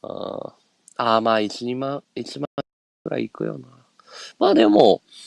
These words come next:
その価値は俺はあると思ってるから、金梅さんとか、よっさんとか、ドレさんとか、エセアカとか、いろんな人と配信者で、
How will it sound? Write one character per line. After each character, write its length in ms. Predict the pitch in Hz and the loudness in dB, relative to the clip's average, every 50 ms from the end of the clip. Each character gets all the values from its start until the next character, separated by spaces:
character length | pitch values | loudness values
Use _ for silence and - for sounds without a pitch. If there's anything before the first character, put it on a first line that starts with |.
| - - - - _ - | -20 -20 -20 -20 _ -14
そ 180 | 143 - - 175 | -8 -2 2 4
の 140 | 196 220 226 | 4 4 4
価 180 | - - 262 | 2 2 0
値 200 | 247 - - - | 0 -2 -2 -2
は 160 | 180 131 104 98 | 2 2 4 4
俺 180 | 101 107 139 | 4 4 4
は 180 | 160 165 160 175 | 6 6 4 4
あ 40 | 196 | 0
る 120 | 208 185 | -2 -4
と 80 | - 113 | -6 -6
思 160 | 104 104 104 | -6 -6 -6
っ 20 | |
て 140 | - - 92 | -8 -8 -10
る 60 | 90 | -8
か 100 | 87 85 | -6 -6
ら、 140 | 82 87 101 | -6 -8 -8
金 280 | - - 196 214 226 226 | -8 -6 -6 -4 -4 -2
梅 200 | 220 226 226 226 | -2 -2 -2 -2
さ 200 | - - 233 233 | -4 -4 -4 -4
ん 120 | 226 214 | -4 -6
と 80 | - - | -6 -2
か、 360 | - 131 104 95 92 - - _ | 4 4 6 6 4 2 -4 _
よ 200 | - - 123 117 | -8 -4 -4 -4
っ 20 | 117 | -4
さ 300 | - - - - 170 170 | -6 -8 -6 -4 -2 -2
ん 100 | 160 147 | -2 -2
と 100 | - 104 | -4 -4
か、 120 | 104 104 | -4 -2
ド 160 | 101 123 147 | -2 0 0
レ 100 | 156 165 | 0 0
さ 220 | 151 - - 113 110 | -2 -2 -2 -2 -2
ん 140 | 104 101 98 | -4 -6 -8
と 100 | 104 - | -10 -8
か、 260 | - 92 95 90 - _ _ _ _ _ _ _ _ _ _ - | -4 -2 -2 -2 -4 _ _ _ _ _ _ _ _ _ _ -8
エ 100 | - 113 | -8 -8
セ 180 | - - 156 160 | -4 0 2 4
ア 120 | 160 156 | 4 4
カ 180 | - - 160 151 | 4 2 0 2
と 140 | - 160 | 0 -2
か、 260 | 151 - 107 92 85 - _ | 0 2 2 2 0 -2 _
い 140 | - - 147 | -6 -4 -2
ろ 140 | 156 170 196 | -2 -2 -2
ん 100 | 226 233 | -2 -2
な 140 | 247 240 214 | -2 -4 -4
人 180 | - - 127 | -4 -4 -4
と 120 | 117 - 131 | -2 -2 -2
配 260 | - 139 139 143 147 | 0 2 2 2 0
信 280 | - - 160 160 165 | -2 -4 -6 -6 -6
者 240 | 160 - - 135 117 | -6 -4 -2 -2 0
で、 280 | 104 101 98 90 82 | 0 0 -2 -2 -4